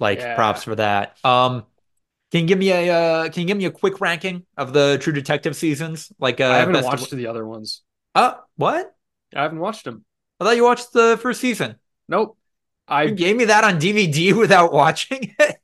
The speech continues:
Speaker 2: Yeah, I got it for you because we watched The Wire together. What was that, freshman or sophomore year of college?
Speaker 1: Uh.
Speaker 2: And I heard,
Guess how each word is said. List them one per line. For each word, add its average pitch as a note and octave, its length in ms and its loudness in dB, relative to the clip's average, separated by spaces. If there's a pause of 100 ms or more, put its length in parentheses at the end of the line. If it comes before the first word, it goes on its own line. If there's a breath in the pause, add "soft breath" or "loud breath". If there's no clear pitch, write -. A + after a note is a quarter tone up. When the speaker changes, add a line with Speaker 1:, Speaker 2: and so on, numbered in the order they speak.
(100)
Speaker 2:
Yeah, C3+ 200 -6
I - 120 -4
got F#3 300 2
it A#3+ 180 -2
for F#3+ 180 2
you F#3+ 200 0
because E3+ 380 -2
we D#3+ 120 -4
watched E3+ 500 -2
The D#3+ 120 0
Wire D#3 600 0
together. C3+ 680 -4 (400)
What D3+ 140 -2
was C#3+ 120 0
that, C3+ 300 -2
freshman C#3 520 -4
or C3 80 -6
sophomore C3+ 440 -6
year B2+ 200 -6
of A2+ 100 -10
college? C3 580 -8
Speaker 1:
Uh. C3 340 -2 (120)
Speaker 2:
And C#3 540 0
I C3+ 100 -2
heard, C#3+ 360 -2